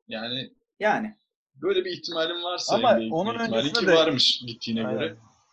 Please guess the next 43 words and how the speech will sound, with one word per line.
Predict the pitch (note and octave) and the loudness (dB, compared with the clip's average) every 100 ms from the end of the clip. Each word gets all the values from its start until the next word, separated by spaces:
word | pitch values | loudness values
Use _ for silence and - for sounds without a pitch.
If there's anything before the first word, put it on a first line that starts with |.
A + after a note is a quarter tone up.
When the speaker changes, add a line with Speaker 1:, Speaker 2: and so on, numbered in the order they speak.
| _ _ | _ _
Speaker 1:
Çok | - G#3+ | -8 -2
erken | G3 F#3+ G3+ G3 | 0 0 -2 -4
konuştu | G3+ C#3+ A2+ - A#2 | -4 -6 -6 -8 -6
yani. | A#2 A#2+ B2 - _ _ - | -6 -6 -10 -12 _ _ -10
Yapmamak | D#3+ - B2+ A2+ A2 | -10 -6 -6 -6 -6
lazım. | A2 A2 B2 D#3 _ _ _ _ G#2 | -10 -8 -10 -12 _ _ _ _ -18
E, | B2+ D#3+ | -10 -4
Udoh | E3+ E3+ | 0 0
için | E3+ F3 E3+ | 0 -4 -4
de | D#3 | -4
bence | C#3+ C#3 B2+ B2 | -2 -2 -2 -6
bir, | C3 C3+ - _ _ _ _ _ _ _ _ _ - | -6 -8 -10 _ _ _ _ _ _ _ _ _ -6
o | C#3 | -2
da | C#3+ | 0
belki | C#3+ C#3 - | 0 0 -2
farkındadır | C3+ C3 C#3+ B2+ A2 | -2 -2 -4 -4 -4
yani | G#2+ G#2 | -6 -8
bu | G#2 | -12
hatasının. | G2+ G2+ G#2+ - - - | -12 -12 -8 -8 -8 -6
Speaker 3:
Ama | C#3 G#3 | -2 0
onun | G3+ G#3 | 0 0
öncesinde | G3+ G#3 - G3 | -2 -4 -4 -4
Speaker 1:
Ama | |
Speaker 3:
de | D#3 | 2
zaten | D#3+ D#3+ F3 | 2 4 2
Speaker 1:
geri | D3 | 0
dönüşü | D3 D3 D3+ | -2 -2 0
yok | |
Speaker 3:
N | |
B | D#3+ | 2
A'ye | F3 D#3+ | 2 0
Speaker 1:
zaten | - G#2 | -4 -12
bu | G#2 | -14
hatanın. | - - - | -16 -20 -14
Speaker 3:
gidebileceğine, | C3 D3+ D#3+ D3+ F#3 F#3 | -8 -4 -4 -2 -4 -2
teklif | F3 D#3+ D#3 - | -2 -4 -6 -6
gelince | F3 F3 D#3+ D3+ | -4 -2 -2 0
N | |
B | D#3 | -2
A'yi | E3+ | 0
kovalamak | F3 D#3+ F3 F#3 | 0 2 0 -2
istediği | - E3+ F3+ | -4 0 0
hep | E3+ | 0